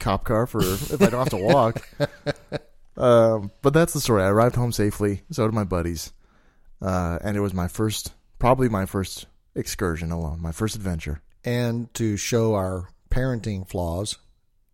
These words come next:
Speaker 2: we did not notice you had walked off because you did not, you were outside playing with these buddies. They were
Speaker 1: Hmm.
Speaker 2: neighbors. Next thing we know, you're being brought home by a cop.
Speaker 1: <laughs>
Speaker 2: So,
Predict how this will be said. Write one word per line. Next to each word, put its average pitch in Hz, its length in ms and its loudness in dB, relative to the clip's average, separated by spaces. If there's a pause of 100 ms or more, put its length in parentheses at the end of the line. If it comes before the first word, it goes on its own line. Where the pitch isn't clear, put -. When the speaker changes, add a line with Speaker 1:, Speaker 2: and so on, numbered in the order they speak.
(260)
Speaker 2:
we 120 320 0
did 107 180 -2
not 110 260 -2
notice 113 400 0
you 113 60 0
had 104 120 -2
walked 107 260 0
off 139 180 0
because 113 300 0
you 127 100 0
did 120 180 0
not, 117 360 -2 (120)
you 147 160 4
were 127 220 4
outside 123 540 0
playing 127 260 -2
with 104 80 -6
these 101 160 -6
buddies. 107 440 -4
They 113 120 -2
were 107 80 0
Speaker 1:
Hmm. 110 60 2
Speaker 2:
neighbors. 101 400 -2 (720)
Next 135 300 0
thing 131 180 2
we 120 140 0
know, 110 420 0 (140)
you're 117 120 0
being 117 240 0
brought 110 220 4
home 117 220 -2
by 104 100 0
a 92 80 -6
cop. - 380 -6 (360)
Speaker 1:
<laughs> 170 380 -2
Speaker 2:
So, 123 600 6